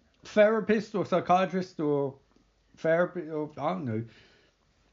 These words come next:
psychotherapist or whatever. I think he knows the backstory. Oh no, the, the graves, they're gone. Someone's dug the bodies up. My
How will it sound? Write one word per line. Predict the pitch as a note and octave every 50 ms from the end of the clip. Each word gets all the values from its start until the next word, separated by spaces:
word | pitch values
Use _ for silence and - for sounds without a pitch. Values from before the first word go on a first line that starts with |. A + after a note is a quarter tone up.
| _ _ -
psychotherapist | D#3 D#3+ D#3+ - F3 C#3 - D#3+ D#3+ E3+ E3 E3 F3 E3 - - -
or | B2+ B2 - -
whatever. | - A#2+ B2 C3 C#3+ D#3 D3 E3 E3 - - - - - - _ _ _ - - - _ -
I | - B3+
think | B3 - F#4 - - -
he | F#4+ G4+
knows | F#4+ F4+ E4+ D#4+ D#4+ D4 A#3+
the | - B3+
backstory. | G#3 F3+ A3 G3+ G3 - - - - F3+ D3+ C3+ A#2 A2+ A#2 - - _ _ _ -
Oh | F#3 A#3 C4+
no, | B3+ C#4+ C#4 C4+
the, | G#3 F#3 G3+ D#3+ - - _ -
the | G#3+
graves, | G3 D3 E3+ G#3+ A#3+ D4+ F#4+ D#4+ F4 G#3+ - -
they're | - B3+
gone. | B3 - - C4 D4 F4+ F#4 F4+ C#4+ F#3+ D#3 C3+ A#2+ - _ _ _ _ _ _ - - _
Someone's | - - B3+ D4+ E4+ D#4 - -
dug | - - C#4 C#4+ A3+ - - _
the | - B3+
bodies | G3 - D4 E4 F4+ F#4 D#4 B3+ A3 F3+
up. | G3+ F#3 C#3 - - - - - _ _ _ _ _ _ _
My | - - B2+ F3 D3 G2+ F#2 E2+